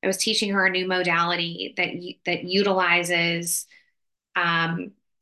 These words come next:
action steps that you're willing to take and energetic connection to manifestation as a combination.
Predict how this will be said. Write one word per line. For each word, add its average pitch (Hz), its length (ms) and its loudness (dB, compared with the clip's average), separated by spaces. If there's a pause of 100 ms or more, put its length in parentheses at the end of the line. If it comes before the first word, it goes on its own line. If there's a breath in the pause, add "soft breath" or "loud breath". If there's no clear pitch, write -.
(140)
action 190 460 2
steps 175 360 -2
that - 100 -2
you're 175 120 -4
willing 175 220 0
to 170 80 -6
take 170 400 0 (120)
and 180 500 0 (180)
energetic 180 600 2
connection 175 460 -4
to 170 80 -12
manifestation 175 1000 -2 (260)
as 175 180 -2
a 175 40 -2
combination. 180 880 -2